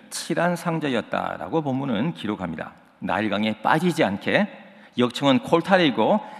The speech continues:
아마 지방, 기바-, 기름 종류이지 않을까 추측할 수가 있고, 나무진은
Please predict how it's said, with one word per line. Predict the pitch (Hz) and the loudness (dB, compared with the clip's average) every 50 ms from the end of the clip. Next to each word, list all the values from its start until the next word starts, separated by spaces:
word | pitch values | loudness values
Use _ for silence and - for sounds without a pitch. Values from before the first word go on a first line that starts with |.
| - - - | -16 -4 -2
아마 | 113 123 127 123 117 - - | 2 4 4 4 4 2 -4
지방, | - - 147 143 165 165 156 120 92 82 | -4 0 4 6 8 8 8 6 4 0
기바-, | - - - 131 123 143 147 - - - | -6 -2 0 2 4 4 2 2 -2 -8
기름 | - - 120 160 185 185 156 | -6 2 4 6 6 6 6
종류이지 | 156 147 135 135 135 131 127 123 | 6 4 4 4 2 2 4 4
않을까 | 113 120 120 117 117 | 4 4 4 2 -2
추측할 | - - 156 - 151 135 117 113 | -2 -2 -8 -4 2 2 2 2
수가 | - - 110 | 2 -2 -2
있고, | 95 92 - 131 117 | -2 -2 0 0 0
나무진은 | 98 87 80 98 107 123 156 156 185 165 120 135 190 | 0 0 0 0 2 2 2 0 2 2 2 2 2